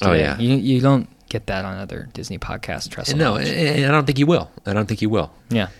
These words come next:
Speaker 1: And we, we'll have, we'll have more to come in
Speaker 2: If
Speaker 1: the future.
Speaker 2: people start talking about trestles on other Disney podcasts, you can say they stole it from us.
Speaker 1: Yeah,
Speaker 2: No
Speaker 1: and
Speaker 2: one else is doing this.
Speaker 1: Yes.
Speaker 2: Anyways,
Speaker 1: Yes, and.
Speaker 2: it's so good. So I, I enjoy,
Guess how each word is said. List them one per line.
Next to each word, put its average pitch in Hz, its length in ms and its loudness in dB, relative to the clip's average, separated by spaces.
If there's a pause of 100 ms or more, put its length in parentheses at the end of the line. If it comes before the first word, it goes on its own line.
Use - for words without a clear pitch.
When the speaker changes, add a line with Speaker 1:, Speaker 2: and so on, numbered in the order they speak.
(100)
Speaker 1:
And 104 160 -2
we, 123 60 -2
we'll 127 180 2
have, 110 320 2 (100)
we'll 113 140 0
have 98 100 2
more 92 160 4
to 73 60 2
come 95 180 0
in 151 60 6
Speaker 2:
If - 80 2
Speaker 1:
the 143 80 6
future. 190 180 8
Speaker 2:
people 220 140 10
start 170 260 6
talking 147 260 6
about 131 160 4
trestles 123 460 2
on 110 160 4
other 113 220 2
Disney 110 280 -2
podcasts, 113 840 -2 (200)
you 117 120 2
can 117 180 2
say 107 220 0
they 98 140 -6
stole - 240 -2
it - 80 -12
from - 160 -12
us. - 280 -6
Speaker 1:
Yeah, 76 320 0
Speaker 2:
No 85 80 -2
Speaker 1:
and 123 100 4
Speaker 2:
one 120 100 6
else 110 180 2
is 101 80 -6
doing 101 260 -6
this. 104 140 -8
Speaker 1:
Yes. - 340 -4 (1400)
Speaker 2:
Anyways, 95 260 2
Speaker 1:
Yes, 78 100 0
and. 71 220 -4 (140)
Speaker 2:
it's 120 180 0
so 120 180 6
good. 104 280 0 (500)
So 139 220 4
I, 135 280 6
I 143 120 6
enjoy, 139 320 8